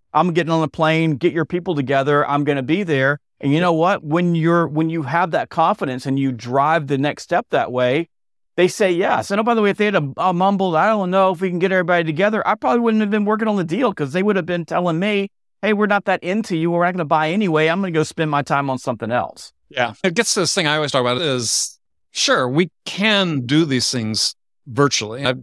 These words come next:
Speaker 2: like I say, we started virtually selling when we, telephone was invented, right?
Speaker 1: Mm-hmm.
Speaker 2: So we've been doing it for a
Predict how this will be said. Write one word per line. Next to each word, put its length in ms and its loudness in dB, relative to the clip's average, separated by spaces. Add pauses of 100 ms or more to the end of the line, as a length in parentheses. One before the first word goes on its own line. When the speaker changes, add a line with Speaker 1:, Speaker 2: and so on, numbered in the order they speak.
(640)
Speaker 2:
like 100 -2
I 40 -2
say, 160 -2
we 100 -2
started 320 0
virtually 380 -2
selling 540 -2
when 160 -2
we, 140 -2 (160)
telephone 360 0
was 120 -4
invented, 420 -4
right? 280 0
Speaker 1:
Mm-hmm. 140 -8 (300)
Speaker 2:
So 200 0
we've 80 0
been 100 -2
doing 160 2
it 100 0
for 160 -4
a 40 -4